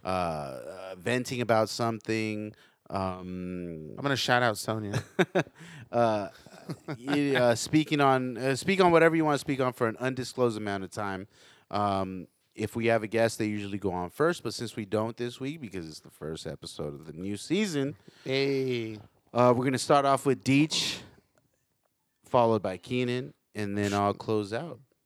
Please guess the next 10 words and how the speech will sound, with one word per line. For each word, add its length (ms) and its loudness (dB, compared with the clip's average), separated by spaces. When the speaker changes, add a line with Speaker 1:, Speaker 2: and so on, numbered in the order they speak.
Speaker 1:
So 680 2
without 520 4
further 520 2
ado, 1300 -4
Deech, 580 -2
hit 180 0
us 180 -4
with 120 -8
your 100 -10
soapbox. 840 -10